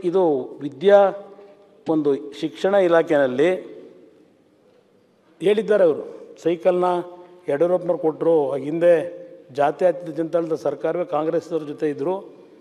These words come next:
ಆಗ ಅವ್ರು ಯಾಕೆ ಸೈಕಲ್ ಕೊಡಲಿಲ್ಲ? ಆಮೇಲೆ ನಾವು ಮೈತ್ರಿ ಸರ್ಕಾರ ಬಂದ ಮೇಲೆ ಯಡಿಯೂರಪ್ಪನವ್ರು ಕೊಟ್ಟರು ಅಂತ ಹೇಳಿದ್ದಾರೆ. ಸಂತೋಷ, ಅವರೇ ಕೊಟ್ಟಿರಲಿ.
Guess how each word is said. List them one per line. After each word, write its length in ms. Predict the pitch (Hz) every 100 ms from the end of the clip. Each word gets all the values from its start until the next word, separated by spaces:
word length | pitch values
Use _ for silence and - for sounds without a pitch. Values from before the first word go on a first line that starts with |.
| _ -
ಆಗ 220 | 180 185
ಅವ್ರು 180 | 180 185
ಯಾಕೆ 160 | -
ಸೈಕಲ್ 280 | 170 160 165
ಕೊಡಲಿಲ್ಲ? 600 | 156 139 131 135 190 - - - - _ _ -
ಆಮೇಲೆ 460 | 147 202 208 214
ನಾವು 180 | 208 202
ಮೈತ್ರಿ 300 | 175 202 202
ಸರ್ಕಾರ 400 | - 180 180 190
ಬಂದ 260 | 180 180 180
ಮೇಲೆ 460 | 180 180 165 - - - -
ಯಡಿಯೂರಪ್ಪನವ್ರು 520 | 143 190 202 175 180
ಕೊಟ್ಟರು 300 | 160 156 170
ಅಂತ 160 | 160 196
ಹೇಳಿದ್ದಾರೆ. 440 | 160 143 147 160
ಸಂತೋಷ, 400 | 143 147 156 151
ಅವರೇ 220 | 156 139
ಕೊಟ್ಟಿರಲಿ. 440 | 139 135 139 117